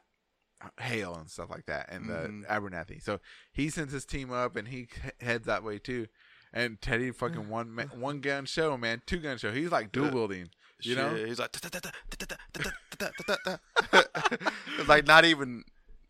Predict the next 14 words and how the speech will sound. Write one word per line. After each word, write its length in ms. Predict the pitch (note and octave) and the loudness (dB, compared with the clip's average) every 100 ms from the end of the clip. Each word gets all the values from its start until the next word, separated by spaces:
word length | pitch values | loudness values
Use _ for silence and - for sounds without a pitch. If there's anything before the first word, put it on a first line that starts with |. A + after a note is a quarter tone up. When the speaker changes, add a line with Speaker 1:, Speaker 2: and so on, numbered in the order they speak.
| - | -14
Speaker 2:
uh, 320 | F2+ - - | -12 -10 -4
emotionless, 640 | C#3 B2 C#3+ E3+ C#3 B2+ A#2 | -2 6 6 6 2 -2 2
not 140 | C#3+ | 2
even 200 | C#3+ A#2+ G#2 | 2 -2 -6
blinking 500 | B2 C3 C3+ - A2 | -4 -4 -4 -6 -8
or 60 | G#2+ | -8
Speaker 1:
Oh, 160 | C#3 C#3 | -4 0
no, 100 | D3 | 0
Speaker 2:
anything. 220 | C3+ A2+ | -2 -2
Speaker 1:
cold-blooded, 720 | G3 G3 B2+ B2 E3+ F#3 B2 | 0 -2 -2 0 2 2 0
man. 200 | A2+ C3 | -4 -6
He's 120 | D#3+ | -8
just 180 | D#3 E3 | -10 -4
like, 160 | D#3 | -4